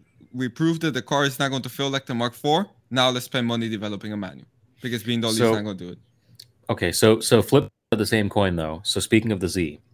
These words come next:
Speaker 2: right? The Z, it's gonna be a little bit less expensive.
Speaker 1: Yes.
Speaker 2: It's gonna be a great engine, great
Speaker 1: Yes.
Speaker 2: powertrain. Now, granted, they were also budget
Speaker 1: To
Speaker 2: constrained.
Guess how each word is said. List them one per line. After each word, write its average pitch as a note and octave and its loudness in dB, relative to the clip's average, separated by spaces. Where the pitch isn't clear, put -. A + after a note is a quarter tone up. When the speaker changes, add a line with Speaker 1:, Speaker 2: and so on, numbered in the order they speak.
Speaker 2:
right? F2+ 0
The G2+ 2
Z, A#2+ 4
it's G2+ -2
gonna G#2 4
be G2 2
a F#2 4
little A2+ 6
bit C3+ 2
less B2 0
expensive. G#2 -2
Speaker 1:
Yes. G#2+ -4
Speaker 2:
It's G2+ 2
gonna G#2 4
be G#2 4
a A2 -2
great G#2+ 6
engine, G#2+ 2
great G#2+ 2
Speaker 1:
Yes. G#2 4
Speaker 2:
powertrain. F#2+ 0
Now, G#2+ 6
granted, A#2 2
they G#2 6
were G#2+ 4
also G2+ 2
budget G2 2
Speaker 1:
To F3+ 2
Speaker 2:
constrained. A#2 2